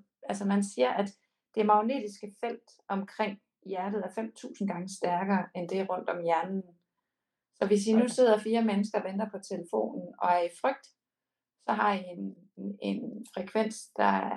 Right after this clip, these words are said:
Speaker 1: er, hvad kan man kalde den, af negativ karakter, altså, der,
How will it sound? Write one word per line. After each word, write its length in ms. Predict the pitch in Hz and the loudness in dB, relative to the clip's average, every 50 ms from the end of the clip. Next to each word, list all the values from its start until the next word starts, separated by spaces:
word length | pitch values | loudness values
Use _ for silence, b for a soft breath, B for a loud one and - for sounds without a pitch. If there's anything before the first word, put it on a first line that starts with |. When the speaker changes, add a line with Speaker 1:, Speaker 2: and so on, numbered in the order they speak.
| - - 95 | -4 -4 -4
Speaker 1:
er, 160 | - - - - - - - _ - - - _ | -4 -4 -8 -10 -12 -14 -16 _ -20 -20 -12 _
hvad 120 | - - - - - | -8 -8 -8 -8 -10
kan 100 | - - | -10 -10
man 100 | - - | -8 -6
kalde 240 | - - - - | -4 -4 -4 -4
den, 100 | - 87 | -6 -8
af 60 | 87 87 | -6 -4
negativ 540 | 92 - - 143 - - - 131 - - - _ | -4 -2 -2 -2 -4 -4 -4 -6 -6 -6 -8 _
karakter, 480 | - 220 - - 226 - - 262 247 - | 0 2 2 2 0 -2 -2 0 0 0
altså, 200 | 220 196 196 196 | 0 -4 -6 -4
der, 280 | 208 208 202 202 196 | -2 -2 -2 -2 -2